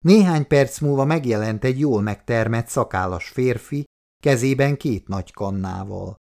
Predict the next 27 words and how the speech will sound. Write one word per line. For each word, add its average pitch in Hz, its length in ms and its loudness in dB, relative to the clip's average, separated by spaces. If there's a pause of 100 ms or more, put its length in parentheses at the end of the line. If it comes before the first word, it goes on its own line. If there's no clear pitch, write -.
(520)
Adj 262 240 2
Isten, 113 580 0
a 240 320 2
ténsasszonnyal 180 880 2
megegyeztünk, 135 840 -2 (120)
szóval 170 680 2
itt 151 280 -4
a 214 100 4
gázolaj. 90 720 -4 (380)
Kacsintott 120 640 0
vigyorogva 104 680 -2
Andrejre, 127 680 0 (300)
biccentett 107 720 0
Magda 120 380 0
felé, 135 520 -2
aki, 160 480 -4
ha 117 180 0
az 107 120 -2
ablak 127 320 0
mögött 117 320 -2
hallotta 127 540 0
volna, 107 360 -2
minek 131 360 0
nevezte 113 520 -2
a 95 40 -2
szakállas 113 640 0
férfi, 131 520 -4